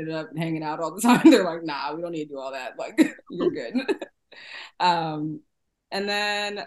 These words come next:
let's see, maybe, let's see, there's non-hierarchical. Um, another term could be, like, solo polyamory. So, um, this is referring to, like, a specific individual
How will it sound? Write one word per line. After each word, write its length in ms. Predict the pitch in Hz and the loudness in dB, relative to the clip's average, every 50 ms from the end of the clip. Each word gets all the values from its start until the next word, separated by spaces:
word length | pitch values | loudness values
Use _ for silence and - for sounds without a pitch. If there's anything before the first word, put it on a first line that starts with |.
| - | -12
let's 260 | - 165 147 - - - - | -12 -12 -12 -12 -16 -18 -12
see, 540 | - 160 147 120 113 117 110 107 110 - - - - - - - - - - - - - - _ - | -10 -8 -8 -8 -8 -10 -10 -10 -12 -10 -12 -14 -14 -14 -16 -18 -16 -16 -16 -16 -16 -16 -18 _ -14
maybe, 880 | - 196 220 269 294 247 262 254 247 247 240 233 233 226 220 226 240 _ _ _ _ _ _ _ _ _ _ _ _ _ _ _ _ _ _ _ _ _ _ _ _ _ - | -10 -8 -6 -6 -6 -6 -6 -6 -6 -4 -6 -6 -6 -6 -6 -8 -8 _ _ _ _ _ _ _ _ _ _ _ _ _ _ _ _ _ _ _ _ _ _ _ _ _ -20
let's 160 | - - - | -18 -16 -12
see, 260 | - 160 143 135 127 - - - | -10 -10 -10 -10 -10 -12 -16 -20
there's 220 | - - - - - 143 | -20 -18 -18 -18 -14 -12
non-hierarchical. 1200 | 151 151 147 151 156 156 151 143 127 127 151 180 190 - 202 - - 185 180 175 175 180 185 _ _ _ _ _ - - | -10 -10 -8 -8 -8 -8 -10 -12 -12 -10 -12 -12 -12 -14 -18 -14 -10 -8 -8 -6 -6 -8 -10 _ _ _ _ _ -6 -2
Um, 200 | 190 190 190 185 | -2 -2 -2 -2
another 320 | 196 214 220 254 370 370 | -4 -4 -6 -6 -6 -8
term 300 | - - 311 294 294 285 | -8 -6 -6 -6 -4 -6
could 120 | 285 - | -6 -8
be, 160 | 220 220 208 202 | -10 -8 -8 -8
like, 180 | 185 160 - | -8 -8 -10
solo 400 | - - 180 156 170 170 170 170 - | -10 -10 -8 -6 -6 -6 -8 -8 -10
polyamory. 720 | 196 202 202 214 214 220 220 220 220 233 240 247 269 277 277 _ _ _ _ _ _ - | -14 -12 -12 -12 -12 -12 -12 -12 -12 -10 -10 -8 -8 -8 -10 _ _ _ _ _ _ -16
So, 640 | - - - 208 180 170 165 160 156 156 151 - - - - | -12 -8 -6 -4 -4 -4 -4 -6 -8 -10 -10 -12 -14 -12 -10
um, 440 | - 151 147 143 143 143 156 156 156 | -8 -8 -8 -8 -8 -10 -10 -10 -8
this 180 | 196 208 208 - | -8 -8 -4 -4
is 280 | 247 240 220 - - - | -4 -4 -4 -8 -14 -8
referring 540 | 185 185 - - 175 170 160 160 160 160 156 | -8 -8 -8 -6 -8 -8 -6 -6 -8 -8 -8
to, 120 | - 147 | -10 -10
like, 180 | - 156 - - | -12 -12 -12 -14
a 60 | 160 | -18
specific 640 | - - - - - - - 180 170 - 156 151 - - | -18 -20 -18 -16 -14 -12 -10 -10 -12 -10 -12 -14 -14 -12
individual 800 | 139 160 147 - - - 101 - - - - - - - - | -12 -12 -12 -14 -14 -16 -18 -18 -18 -20 -20 -20 -20 -20 -20